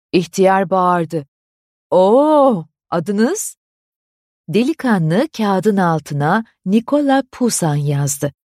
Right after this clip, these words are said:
Öyle çılgınca nutuk atmakta olan tuhaf şahıs, "Yeni başlayan biri için hiç de fena değil." dedi. "Görüyorum ki önünde resimden konuşulabilir senin. Porbüs'ün azizesine hayran kaldın diye seni ayıplıyor değilim.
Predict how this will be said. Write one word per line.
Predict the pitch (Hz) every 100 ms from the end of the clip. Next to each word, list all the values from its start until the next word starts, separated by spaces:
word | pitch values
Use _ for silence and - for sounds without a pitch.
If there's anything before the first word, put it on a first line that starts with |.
| _ _ _ _ _ _ _ _ _ _
Öyle | - 330 285
çılgınca | 262 - 214 175 226 233 190
nutuk | 185 - 233
atmakta | 214 - 190 180 -
olan | 208 170 160 160
tuhaf | - 202 233
şahıs, | - 160 139 185 - - _ _ -
"Yeni | 190 294
başlayan | 311 285 - 240 226 214
biri | 208 196
için | 202 - 208
hiç | 254 -
de | 277
fena | 262 233 240 254 226
değil." | 285 339 330 -
dedi. | 165 143 139 - _ _ _
"Görüyorum | 165 208 226 240 320 -
ki | 302 262
önünde | 208 202 220 220
resimden | 220 226 226 214 214 214
konuşulabilir | 226 214 226 226 220 208 208
senin. | - 190 180 - _ _ _ _ _
Porbüs'ün | 269 330 277 - 254
azizesine | 233 220 233 226 233 - 226
hayran | 208 202 196 214 220
kaldın | 233 202 202 254 302
diye | 269
seni | 240 233 220
ayıplıyor | 220 226 - 226 262 269
değilim. | 302 285 160